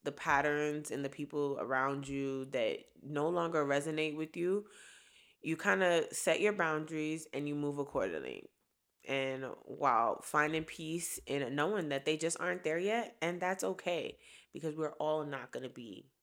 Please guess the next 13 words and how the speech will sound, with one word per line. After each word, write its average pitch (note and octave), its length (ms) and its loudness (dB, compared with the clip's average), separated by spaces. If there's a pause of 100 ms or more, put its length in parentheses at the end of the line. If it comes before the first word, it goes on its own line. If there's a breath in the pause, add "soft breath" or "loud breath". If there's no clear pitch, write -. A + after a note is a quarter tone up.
(720)
uh, - 120 -4 (440)
in C#3+ 160 0
this C#3 180 -2
race B2+ 380 -2
going G#2+ 300 -4
the F2+ 80 -8
same D#2+ 240 -8
pace. - 480 -16 (500)
But - 140 -4
understanding D#3 600 -2
where C#3+ 140 2
you D3 320 -2
are E3 340 2